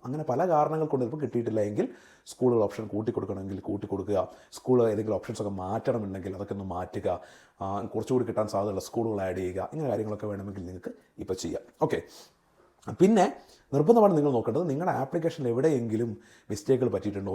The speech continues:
ഏതെങ്കിലും സർട്ടിഫിക്കറ്റ്സ്, ഇപ്പോൾ ക്ലബ് സർട്ടിഫിക്കറ്റോ അങ്ങനെ ക്ലബ് സർട്ടിഫിക്കറ്റ് ഉള്ള ആളുകൾ അത് നിങ്ങൾ ആഡ് ചെയ്യാത്തതുണ്ടോ, അല്ലെങ്കിൽ അത് ചോദിച്ചിരിക്കുന്ന ഏതെങ്കിലും സർട്ടിഫിക്കറ്റ്സ് നിങ്ങൾ വെക്കാത്തതുണ്ടോ,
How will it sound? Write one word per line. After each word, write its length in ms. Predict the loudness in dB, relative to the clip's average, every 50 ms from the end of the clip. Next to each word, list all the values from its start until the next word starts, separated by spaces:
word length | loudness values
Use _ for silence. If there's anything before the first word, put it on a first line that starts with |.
| 2 2
ഏതെങ്കിലും 280 | 2 0 0 -2 -4 -2 -2
സർട്ടിഫിക്കറ്റ്സ്, 480 | -2 -2 -2 -4 -4 -4 -6 -6 -6 -6
ഇപ്പോൾ 120 | -6 -4
ക്ലബ് 180 | -4 -4 -4 -4
സർട്ടിഫിക്കറ്റോ 420 | -6 -6 -4 -4 -6 -6 -4 -4 -4
അങ്ങനെ 140 | -4 -4 -6 -4 -2
ക്ലബ് 180 | -4 -4 -2 -2
സർട്ടിഫിക്കറ്റ് 320 | -2 0 0 2 4 6
ഉള്ള 80 | 6 6 6
ആളുകൾ 220 | 4 2 2 0 0 -2 -4 -6 -18 -14 -6 -4 -2
അത് 100 | -2 0 -2
നിങ്ങൾ 160 | -2 -4 -4 -6 -4
ആഡ് 100 | -4 -2
ചെയ്യാത്തതുണ്ടോ, 480 | -2 -2 -2 -2 -4 -6 -6 -6 -8 -10 -10 -14 -16 -8 -6
അല്ലെങ്കിൽ 240 | -2 0 2 2 4 4
അത് 80 | 4 4 4 4
ചോദിച്ചിരിക്കുന്ന 540 | 4 4 4 4 2 0 0 0 -2 0 0
ഏതെങ്കിലും 220 | 0 0 0 -2 -2 -2
സർട്ടിഫിക്കറ്റ്സ് 380 | -2 -2 -2 -2 -2 -4 -4 -4
നിങ്ങൾ 140 | -4 -4 -4
വെക്കാത്തതുണ്ടോ, 480 | -2 0 0 0 0 0 -2 -2 -2